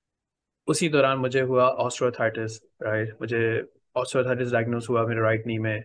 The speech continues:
मेरी cervical spine की इंजरी हो गई, टेस्ट वगैरह हुए, पता चला malnourishment की वजह से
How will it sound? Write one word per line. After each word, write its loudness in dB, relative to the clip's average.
मेरी -2
cervical 0
spine -4
की -8
इंजरी -2
हो 0
गई, -2
टेस्ट 0
वगैरह 4
हुए, 2
पता -2
चला 0
malnourishment -4
की -4
वजह -2
से -2